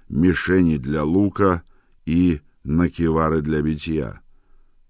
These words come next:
Кукуратор выдохнул, расслабился и вдруг кошкой отскочил назад, уворачиваясь от воображаемого удара. Затем прыгнул на пол,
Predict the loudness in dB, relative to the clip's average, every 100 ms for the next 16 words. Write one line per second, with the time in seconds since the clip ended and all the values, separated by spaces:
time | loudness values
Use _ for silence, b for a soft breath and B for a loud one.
0 | _ -8 -6 -2 0 0 0 -2 0 0
1 | 0 -4 -6 -8 -8 -14 _ -10 -8 -6
2 | -4 0 0 0 -4 -8 -14 -16 -20 _
3 | _ _ -6 -6 -2 -4 -4 -12 -20 _
4 | -2 0 0 0 -2 0 -4 -8 -6 -6
5 | -2 -2 0 0 0 -2 -2 -6 -20 _
6 | -4 -2 -2 -4 -2 0 0 0 -6 -10
7 | -8 -6 -4 -4 -4 -6 -6 -6 -4 -4
8 | -4 -4 -2 -2 -2 -8 b b b b
9 | b -6 -4 0 2 2 2 2 2 0
10 | 0 0 0 2 0